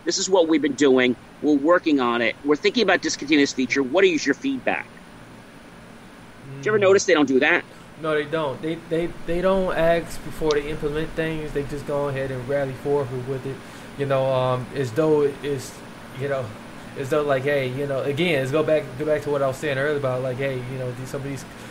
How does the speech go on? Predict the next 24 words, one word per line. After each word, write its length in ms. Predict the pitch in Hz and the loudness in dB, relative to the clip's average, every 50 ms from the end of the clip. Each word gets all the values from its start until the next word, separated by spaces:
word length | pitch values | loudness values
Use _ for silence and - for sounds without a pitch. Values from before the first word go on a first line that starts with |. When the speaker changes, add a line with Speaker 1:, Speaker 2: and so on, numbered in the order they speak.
| - - - | -16 -12 -8
Speaker 2:
these 160 | 131 127 123 120 | -6 -6 -6 -6
companies 520 | - - 143 139 135 - 143 135 127 117 | -4 -4 -2 -2 -2 -4 -4 -4 -4 -2
don't, 200 | 131 123 120 120 123 - - - 131 135 | -2 -2 -4 -4 -8 -10 -12 -10 -8 -6
don't 220 | 135 123 123 113 | -4 -4 -4 -4
value 400 | 101 127 127 131 135 139 135 123 | -2 0 2 2 2 2 0 -2
the, 120 | 117 120 113 113 - - 113 | -4 -4 -6 -6 -8 -10 -10
the, 240 | 127 127 127 123 113 123 | -8 -8 -6 -8 -8 -8
the 60 | 127 | -10
people 320 | 117 - 147 131 - 131 | -10 -10 -12 -10 -8 -6
who, 300 | 120 120 127 127 127 123 120 113 - - - - - - - - | -6 -4 -4 -4 -6 -6 -8 -10 -12 -16 -16 -16 -16 -16 -12 -10
who, 200 | - 131 131 127 | -6 -4 -2 -2
uh, 400 | 123 117 113 113 113 110 110 110 110 110 - - - - - - - - - - - - - - - - - - - - | 0 0 0 0 -2 -2 -4 -4 -6 -10 -14 -16 -18 -18 -18 -18 -18 -18 -18 -18 -18 -18 -16 -16 -16 -16 -16 -14 -10 -6
uh, 360 | 127 127 110 95 87 - - | -6 -4 -4 -6 -8 -10 -10
shop 380 | - - - 147 147 156 - | -6 -2 0 2 2 0 0
with 160 | 131 127 113 - | -4 -6 -6 -4
them. 200 | 120 113 110 104 - | -4 -4 -4 -4 -4
So, 260 | - 135 127 123 120 | -2 0 0 0 -2
you 120 | 120 123 | -2 -4
know, 180 | 123 117 113 113 | -4 -4 -4 -4
like, 260 | 113 104 113 110 - 117 | -4 -6 -6 -8 -8 -8
um, 240 | 117 113 113 113 117 120 - - | -8 -8 -8 -8 -10 -12 -12 -8
yeah, 100 | 135 143 | -8 -6
it, 180 | 131 - - - - - - - - - - - - - - - - 127 | -6 -6 -8 -8 -10 -12 -14 -16 -16 -18 -18 -18 -18 -18 -18 -16 -14 -14
it, 80 | 120 | -14